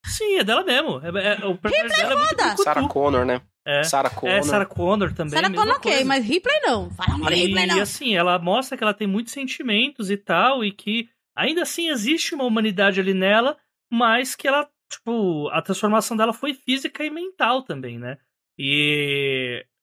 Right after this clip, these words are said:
Speaker 1: esse lado humano dela é mais mostrado ainda quando ela vai lá resgatar as garotas, e, a, a, o Lev e a Yara, né? Ela volta pra, pra salvá-los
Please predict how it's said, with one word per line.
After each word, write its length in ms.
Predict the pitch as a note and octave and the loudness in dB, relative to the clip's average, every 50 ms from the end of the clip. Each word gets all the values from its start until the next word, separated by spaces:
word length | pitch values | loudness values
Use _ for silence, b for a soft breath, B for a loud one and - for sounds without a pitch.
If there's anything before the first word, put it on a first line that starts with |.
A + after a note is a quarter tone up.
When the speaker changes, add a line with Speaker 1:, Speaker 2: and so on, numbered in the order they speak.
| _ _ _ | _ _ _
Speaker 1:
esse 220 | - F#3+ D#3+ - F#3 | -4 -4 -4 0 2
lado 260 | F3 G3+ A3+ G#3+ B3+ | 2 2 2 2 2
humano 400 | A3+ F#3 F3+ F3+ F3 F#3+ F3+ E3 | 2 2 4 4 4 4 2 0
dela 400 | D3 D#3 D3 D#3 D#3+ D3+ D3 C#3+ | 0 0 0 2 2 2 2 4
é 140 | C#3+ C#3+ C#3 | 4 2 2
mais 260 | C#3 C#3+ D#3+ G#3+ A#3 | 0 0 0 0 0
mostrado 400 | A3 A3 G3 G3 - F3 D#3+ D#3 | 0 -2 -2 -2 -4 -4 -2 -2
ainda 120 | E3+ G3+ A3 | -2 -2 -4
quando 160 | - A#3 A#3 | -4 -4 -2
ela 140 | A#3+ C#4 C#4 | 0 0 0
vai 200 | B3 A#3 B3 C4 | 2 0 0 0
lá 200 | B3 F3+ A3 G#3 | 2 2 2 2
resgatar 460 | F#3+ F#3+ F3+ E3+ E3+ E3+ - D#3+ D#3+ | 2 0 0 0 -2 0 0 0 -2
as 100 | D#3+ D#3 | 0 0
garotas, 560 | D#3+ D3+ D3 D3 D3+ F#3 G3+ - F#3+ D#3 C#3 | 0 0 0 2 2 0 0 -2 -4 -6 -6
e, 100 | C#3+ D#3 - - | -8 -8 -4 0
a, 220 | D#3 D3 C#3+ C#3 | 2 2 2 2
a, 960 | C#3 C#3+ C#3+ C#3+ C#3 C#3 - C#3+ C3 C3+ C3 B2+ B2+ B2 B2 A#2+ A#2+ A#2+ A#2+ _ _ _ _ _ - | 2 2 2 2 2 0 -2 -2 -2 -2 -2 -2 -2 -2 -4 -4 -6 -8 -12 _ _ _ _ _ -10
o 80 | D#3 | -8
Lev 480 | C#3+ C3+ C#3 D3 D#3+ D#3+ D3 C#3 C#3+ C#3+ - | -4 0 2 2 2 2 0 -2 -6 -8 -6
e 200 | E3+ F#3 A3 A#3 | -4 0 0 2
a 80 | G3+ E3 | 2 2
Yara, 460 | D3 C#3 C#3 D3 E3 G3 A3+ B3+ C4 _ _ _ _ _ _ _ - | 0 0 0 2 2 2 0 0 -4 _ _ _ _ _ _ _ -14
né? 180 | C#3 C3+ C#3 | -8 -4 -2
Ela 160 | E3 E3+ D3+ | 0 2 2
volta 440 | C#3+ B2+ C#3+ D3+ D#3+ F3+ - - D#3 | 2 2 0 0 0 0 0 -2 -6
pra, 680 | - - D3 C3+ C3+ C3+ C3 B2+ B2+ B2 B2 B2 B2 B2 - | -4 -4 -2 0 0 2 2 0 0 0 -2 -4 -6 -6 -6
pra 100 | D3 C3 | -6 -6
salvá-los 680 | - - C#3+ C3 B2 C3+ C3+ C#3 C#3+ C#3 B2+ A#2+ - | -4 -2 -4 -2 0 2 2 2 0 -2 -6 -8 -12